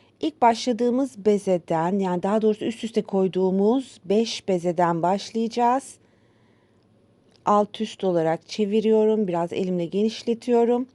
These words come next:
Şimdi tezgahıma aldım. Yine bir miktar daha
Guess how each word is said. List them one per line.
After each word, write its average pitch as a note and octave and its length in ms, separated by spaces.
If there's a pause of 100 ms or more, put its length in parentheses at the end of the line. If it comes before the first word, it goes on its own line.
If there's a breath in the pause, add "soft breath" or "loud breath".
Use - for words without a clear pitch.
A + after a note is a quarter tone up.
(640 soft breath)
Şimdi A3+ 280
tezgahıma F#3 840 (120)
aldım. A#3 680 (880)
Yine C4+ 300
bir B3+ 120
miktar E3 640
daha D#3 540